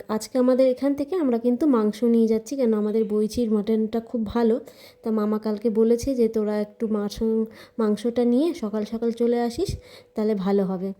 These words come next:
তা এখানে আমি আর আমার ভাসুর আর আমার বর, আমরা সবাই মিলে এবার চলেছি মামা বাড়িতে। তা দেখো, সকাল সকাল মামা বাড়ির দিকে আমরা চলে এসেছি। তখন আমরা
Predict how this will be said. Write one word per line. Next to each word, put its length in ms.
তা 80
এখানে 420
আমি 380
আর 200
আমার 240
ভাসুর 560
আর 280
আমার 300
বর, 400
আমরা 320
সবাই 340
মিলে 340
এবার 220
চলেছি 440
মামা 260
বাড়িতে। 380
তা 120
দেখো, 360
সকাল 320
সকাল 260
মামা 240
বাড়ির 220
দিকে 200
আমরা 180
চলে 320
এসেছি। 340
তখন 260
আমরা 300